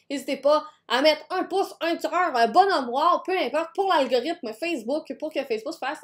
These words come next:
Hey, sais-tu quoi ? Ça a l'air le fun, ce live-là. » Fait que je vais le mettre en avant de plus de monde. Et sur ce, nous, on se dit à mardi prochain. Et en attendant, ben, il y a un nouveau défi qui s'en vient jeudi. Et sur ce, ben, bonne soirée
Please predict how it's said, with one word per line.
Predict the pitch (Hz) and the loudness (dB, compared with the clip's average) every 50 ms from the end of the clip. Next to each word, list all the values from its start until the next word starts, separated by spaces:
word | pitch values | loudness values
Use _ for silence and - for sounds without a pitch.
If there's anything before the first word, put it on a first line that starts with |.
| - - | -6 -4
Hey, | 427 523 370 | -4 -4 -4
sais-tu | - 277 247 - - | -6 -8 -8 -8 -8
quoi ? | - 381 427 403 - | -6 -6 -6 -4 -6
Ça | 240 | -6
a | 202 | -6
l'air | 233 269 - | -6 -6 -6
le | 262 240 | -8 -8
fun, | 240 - 392 370 | -6 -8 -8 -8
ce | 339 - | -6 -6
live-là. » | 254 247 247 233 226 240 294 311 311 | -4 -2 -2 -2 -2 0 -2 -2 -2
Fait | - 202 | -4 -8
que | 202 | -6
je | 190 | -4
vais | 202 | -6
le | 196 196 | -6 -4
mettre | 214 269 285 - | -6 -10 -8 -8
en | 247 208 | -10 -10
avant | 196 190 208 247 285 | -10 -8 -8 -8 -8
de | 240 185 | -8 -10
plus | - - - 330 302 | -10 -8 -8 -6 -4
de | 233 208 | -4 -4
monde. | 202 226 285 330 339 - - - - - _ _ _ - | -2 -2 0 0 -2 -2 -6 -12 -20 -20 _ _ _ -2
Et | 311 349 359 359 339 - _ _ _ - | 0 0 0 0 -4 -8 _ _ _ -14
sur | - - 302 | -10 -10 -10
ce, | - - 285 285 285 - 226 | -6 -4 -2 -2 -2 -4 -4
nous, | 240 302 | -4 -4
on | 285 247 214 220 | -2 -4 -4 -6
se | - 240 | -4 -4
dit | 294 320 302 - _ _ _ _ - | -2 -2 -2 -4 _ _ _ _ -2
à | 330 349 | 0 0
mardi | 339 302 254 220 214 | 2 0 -2 -4 -6
prochain. | - - 208 202 - 254 294 302 - - | -8 -8 -8 -8 -6 -8 -8 -8 -8 -6
Et | 349 392 | -6 -6
en | 381 311 | -6 -8
attendant, | 247 233 240 214 214 220 233 240 - | -10 -10 -10 -10 -10 -10 -12 -14 -14
ben, | 226 | -14
il | 226 254 269 | -14 -12 -8
y | 330 | -8
a | 392 392 | -6 -6
un | |
nouveau | 330 277 240 226 226 | -6 -6 -8 -8 -10
défi | 202 196 - _ | -12 -14 -16 _
qui | _ - - | _ -20 -20
s'en | - 185 190 | -20 -20 -18
vient | 185 196 202 | -16 -16 -14
jeudi. | 202 190 190 185 - 202 226 240 233 _ _ _ _ _ _ | -12 -12 -14 -14 -14 -14 -14 -14 -14 _ _ _ _ _ _
Et | - 247 254 | -6 -6 -4
sur | 240 233 214 | -6 -8 -8
ce, | - - 220 | -8 -8 -8
ben, | 208 185 170 _ _ _ _ _ _ _ | -8 -10 -14 _ _ _ _ _ _ _
bonne | 226 294 370 370 | 4 4 4 4
soirée | 339 - 330 285 247 233 240 254 277 294 285 285 _ | 4 2 0 0 0 0 -2 -4 -4 -6 -6 -10 _